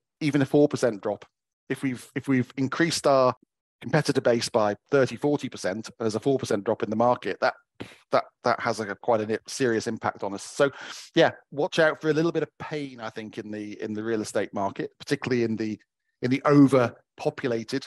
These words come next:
areas in terms of agents. But the interesting thing, like, like you said, is that, I, yeah, I think the first half was definitely booming, and the second half just feels like it's just tapered off. Uh, not, you know, we're still getting lots of inquiries, we're still getting lots of tours, we're still getting lots of,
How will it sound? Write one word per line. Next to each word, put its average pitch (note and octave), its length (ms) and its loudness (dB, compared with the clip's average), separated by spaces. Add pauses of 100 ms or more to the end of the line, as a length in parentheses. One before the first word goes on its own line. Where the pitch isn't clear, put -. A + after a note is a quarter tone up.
(140)
areas A#2 520 0
in A2 80 -12
terms G#2+ 260 -2
of G2+ 60 -10
agents. A2 480 -6 (520)
But D#3+ 120 2
the D3+ 80 6
interesting D#3+ 280 2
thing, C#3+ 340 2 (280)
like, C#3 160 2
like C3+ 220 0
you C#3 60 -8
said, B2+ 300 2
is A#2+ 120 -4
that, B2+ 180 -4
I, B2+ 40 -4
yeah, B2 240 -4
I B2+ 80 -6
think D#3 340 -8 (100)
the C3+ 60 -16
first D3 360 2
half B2 280 2 (240)
was A2+ 240 -12
definitely B2 400 -4
booming, A#2 400 -6 (680)
and A#2 120 -2
the A2+ 60 -4
second C3+ 360 0
half A#2+ 300 4
just - 200 -4
feels G3 220 2
like D#3 160 0
it's - 140 -10
just C3+ 160 -8
tapered A#2+ 320 -4
off. - 260 -12 (160)
Uh, A#2 200 -4
not, D3+ 320 0 (120)
you E3+ 80 0
know, D3 60 2
we're C#3 100 0
still F#3+ 200 2
getting D3+ 300 -2 (720)
lots D#3+ 160 -2
of C#3 80 -4
inquiries, B2+ 680 0
we're - 40 -14
still C3+ 160 2
getting B2 160 0
lots C#3 220 -2
of B2 60 -14
tours, A#2+ 360 -4
we're G#2+ 60 -8
still C3+ 160 2
getting A#2+ 160 2
lots B2 240 -2
of, A2+ 180 -10